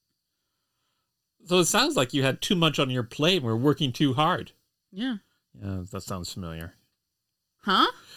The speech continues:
Speaker 1: Oh, we have, like, what, eighteen podcasts?
Speaker 2: And none of them are good. <laughs>
Speaker 1: One of them is good.
Speaker 2: One of them <laughs> is good. And folks, as you know, it's not this one. <laughs> Yeah.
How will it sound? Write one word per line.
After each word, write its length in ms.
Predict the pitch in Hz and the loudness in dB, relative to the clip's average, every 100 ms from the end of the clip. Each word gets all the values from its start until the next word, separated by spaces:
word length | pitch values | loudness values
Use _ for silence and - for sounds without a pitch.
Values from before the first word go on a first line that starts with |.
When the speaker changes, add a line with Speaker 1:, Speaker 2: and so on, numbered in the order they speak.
| - - | -8 -4
Speaker 1:
Oh, 160 | 247 | -2
we 220 | 202 220 | 2 6
have, 180 | 214 214 | 6 6
like, 220 | 202 180 | 4 2
what, 200 | 202 175 - | 2 0 2
eighteen 400 | 147 - 180 151 | -2 0 -4 -2
podcasts? 800 | 156 151 151 170 165 185 - - _ _ _ _ _ _ _ _ _ _ _ _ _ | -2 -2 -2 -4 -4 -6 -14 -20 _ _ _ _ _ _ _ _ _ _ _ _ _
Speaker 2:
And 200 | - 226 | 4 10
none 180 | 247 254 | 10 10
of 100 | 233 | 8
them 160 | 214 196 | 6 6
are 80 | 214 | 4
good. 260 | 233 - - 480 403 - - - - - | 6 4 2 0 -2 -2 -10 -8 -8 -8
<laughs> 760 | - 427 - 427 381 - 508 - | -6 -4 -4 -4 -6 -6 -8 0
Speaker 1:
One 260 | 180 185 170 | 4 6 6
of 80 | |
them 140 | 131 117 | 4 0
is 100 | 95 | -2
good. 300 | - - - | -6 -8 0
Speaker 2:
One 180 | 233 247 | 4 4
of 160 | 240 | 4
them 220 | 214 226 - | 4 2 0
<laughs> 80 | - | -6
is 100 | - | -4
good. 280 | 240 226 - _ - - | -2 -2 -8 _ -20 -4
And 200 | 208 185 | 0 0
folks, 520 | - 190 202 220 - - _ _ _ _ - | 2 4 4 2 -6 -12 _ _ _ _ -4
as 220 | 175 175 | 0 2
you 80 | 170 | 2
know, 320 | 160 156 - - | 2 0 -2 -6
it's 240 | 175 - | -6 0
not 340 | 202 240 269 190 | 0 2 0 2
this 340 | 311 - - | 2 2 0
one. 340 | 240 381 294 - | 2 4 4 2
<laughs> 40 | - _ _ _ _ _ _ - - - 494 _ 480 _ _ - - - - _ _ _ _ _ _ _ _ _ _ | -10 _ _ _ _ _ _ -20 -20 -20 -20 _ -20 _ _ -14 -14 -14 -20 _ _ _ _ _ _ _ _ _ _
Yeah. 500 | 269 269 254 247 | 4 8 10 8